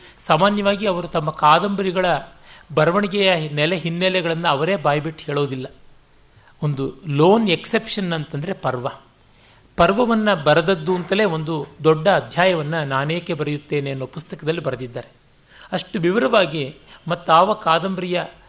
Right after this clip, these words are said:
ಸಿದ್ಧತೆಯ ಬಗ್ಗೆ ಆಗಲಿ, ಸಂಶೋಧನೆಯ ಬಗ್ಗೆ ಆಗಲಿ, ಅದು ಮನಸ್ಸನ್ನು ಕಾಡಿದ ರೀತಿಯ ಬಗ್ಗೆ ಆಗಲಿ ಅವರು ಹೇಳ್ಕೊಂಡಿಲ್ಲ. ಅದು ಗುಣ, ಗಾತ್ರ ಎರಡರಿಂದಲೂ ವ್ಯಾಪಕವಾದದ್ದು. ಆ ರೀತಿ ಪರ್ವವನ್ನ ಕುರಿತು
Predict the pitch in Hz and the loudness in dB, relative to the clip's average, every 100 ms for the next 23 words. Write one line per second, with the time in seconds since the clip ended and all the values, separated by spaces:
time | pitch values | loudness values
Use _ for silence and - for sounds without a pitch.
0 | _ - 165 135 180 185 160 139 127 135 | _ -8 -8 -2 -2 0 -2 -2 -4 -2
1 | 127 120 123 123 - _ _ - - 160 | -2 -2 -8 -8 -16 _ _ -20 -4 -4
2 | 165 196 180 175 160 139 127 147 131 127 | -2 -2 -2 -2 -4 -6 -2 0 2 0
3 | 127 123 - - - - - 165 151 165 | -6 -8 -18 -20 -20 -4 -2 0 0 -2
4 | 185 190 180 151 151 175 170 156 170 196 | -4 -6 -2 2 2 2 -2 -2 -4 -2
5 | 170 151 135 143 131 165 143 131 - - | -2 -2 -2 -2 -2 -4 -6 -8 -14 -6
6 | 156 147 131 147 156 143 127 120 - - | -4 -2 -2 -2 -2 -6 -6 -6 -12 -20
7 | _ _ - 139 135 123 143 180 165 151 | _ _ -8 -4 -4 -4 -2 0 0 -2
8 | 147 185 165 139 156 175 175 202 175 - | -2 -2 0 0 0 -2 -2 -4 -4 -8
9 | - 139 - 175 165 139 127 120 123 - | -2 -2 0 -2 0 0 0 -6 -10 -12
10 | _ _ _ - _ _ _ _ _ _ | _ _ _ -20 _ _ _ _ _ _
11 | 202 226 262 262 269 269 226 - - 180 | 6 6 6 2 0 -2 -2 -2 0 2
12 | 214 214 196 190 180 190 208 139 | 2 0 -2 0 -2 -2 -2 -2